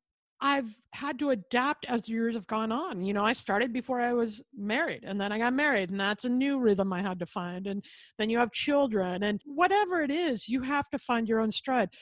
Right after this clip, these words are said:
And I think that's a huge point. It's a skill. It's something we get better at with practice, but be deliberate in your practice. Think about what's working.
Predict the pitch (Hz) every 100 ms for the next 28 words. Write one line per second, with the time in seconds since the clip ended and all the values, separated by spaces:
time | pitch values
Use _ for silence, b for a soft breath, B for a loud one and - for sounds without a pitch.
0 | B B 226 247 285 262 277 240 - -
1 | 247 240 - 311 - - 294 330 - -
2 | 311 294 - 202 240 302 - - 370 -
3 | 403 381 311 294 226 - 233 254 247 233
4 | 214 - 277 294 214 - 254 - 320 302
5 | 277 320 285 208 196 - 254 262 160 -
6 | 370 427 370 247 220 208 240 320 160 -